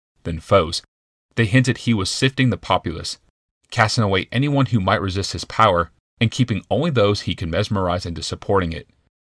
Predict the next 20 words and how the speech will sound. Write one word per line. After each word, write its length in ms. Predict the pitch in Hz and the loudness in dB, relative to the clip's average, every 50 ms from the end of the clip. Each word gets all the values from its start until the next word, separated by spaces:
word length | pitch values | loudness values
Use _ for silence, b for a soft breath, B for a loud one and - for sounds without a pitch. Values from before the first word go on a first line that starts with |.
| _ | _
They 100 | - 104 | -4 -4
hinted 400 | - - - 113 110 - 135 127 | -4 -2 -2 -2 0 0 2 2
and 140 | 131 123 110 | 4 2 2
whispered, 360 | 95 95 - - 92 85 - - _ _ _ _ _ _ _ _ - | 2 0 -2 -2 -4 -6 -6 -8 _ _ _ _ _ _ _ _ 0
but 160 | - 98 90 | 0 0 2
dared 280 | 87 98 104 101 87 82 | 2 2 2 2 2 0
do 120 | 92 107 | 0 2
no 80 | 123 135 | 2 2
more, 280 | 123 92 85 85 - _ _ _ _ _ _ _ _ _ - | 2 2 2 0 -2 _ _ _ _ _ _ _ _ _ 0
lest 160 | 107 117 - | 0 2 2
they 100 | 104 82 | -2 -4
find 260 | - - - 101 131 | -2 0 0 2 2
themselves 380 | 139 139 131 - 120 104 98 - - | 2 0 2 4 2 2 2 0 -2
interviewed 420 | - 117 120 113 90 87 82 82 - _ _ _ _ _ _ _ - | 0 2 2 2 2 0 -4 -4 -6 _ _ _ _ _ _ _ 2
by 120 | - 98 92 | 2 4 4
the 160 | 85 - - | 4 0 0
iron-eyed 460 | 80 85 92 95 - - 73 73 80 | 0 2 2 2 0 0 -2 -2 -4
man. 320 | 76 82 90 90 82 78 76 - _ _ _ _ _ _ _ _ _ _ | -4 -2 -2 -2 -2 -4 -8 -12 _ _ _ _ _ _ _ _ _ _
It 60 | - 135 | 2 4
was 140 | 147 139 | 4 4